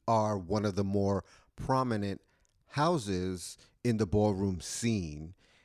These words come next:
And our members are consultants on the new Pose show, which is on F X. So we've really come a long way, and we're really, really proud of that.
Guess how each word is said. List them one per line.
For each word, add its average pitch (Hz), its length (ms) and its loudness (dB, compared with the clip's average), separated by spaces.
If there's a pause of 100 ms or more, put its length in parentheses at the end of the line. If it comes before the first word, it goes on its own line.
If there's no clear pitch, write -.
(140)
And 113 240 0
our 120 300 2
members 113 720 2 (120)
are 107 500 0 (280)
consultants 123 1040 -2
on 110 200 -2
the 107 80 0
new 123 420 2 (100)
Pose 104 800 0
show, 143 440 2
which 101 240 -4
is 98 100 -6
on 104 180 -2
F - 160 -8
X. 117 300 -2
So 117 540 2 (240)
we've 175 240 -2
really 147 240 2
come 117 220 -2
a 107 60 0
long 101 380 -2
way, 98 360 -2 (100)
and 98 400 -8
we're 120 100 0
really, 143 300 2
really 101 260 -2
proud 104 320 -2
of 82 120 -2
that. 78 220 -6